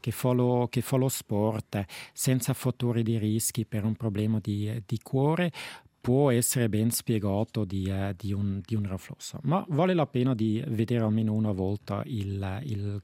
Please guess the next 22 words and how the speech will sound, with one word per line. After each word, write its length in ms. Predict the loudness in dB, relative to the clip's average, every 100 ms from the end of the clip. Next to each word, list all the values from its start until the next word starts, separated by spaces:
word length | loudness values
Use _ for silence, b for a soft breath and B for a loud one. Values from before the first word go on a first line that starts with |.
| -12
il 380 | -10 -8 -6 -6 0
medico 380 | 0 0 -6
curante. 420 | -10 -10 -10 -12 -16 B B B -2
Dall'altra 380 | 2 2 0
parte, 320 | 0 0 0 -4
se 160 | -4
questo 300 | -4 -4 0
è 20 |
un 80 | -2
paziente 480 | -2 -4 -2 -2 -2
già 240 | 0 0
con 160 | 0 -2
un 80 | -2
problema 400 | -4 -2 -2 0
del 180 | -4 -6
cuore, 400 | -10 -10 -8 -12
forse 440 | -8 -6 -6 -6
fuma, 580 | -6 -6 -4 -2 0 -2 -6 B B B B
eh, 220 | -4 -2
il 120 | -2 -2
paziente, 720 | -4 0 0 0 -2 -2 0
eh, 140 | -2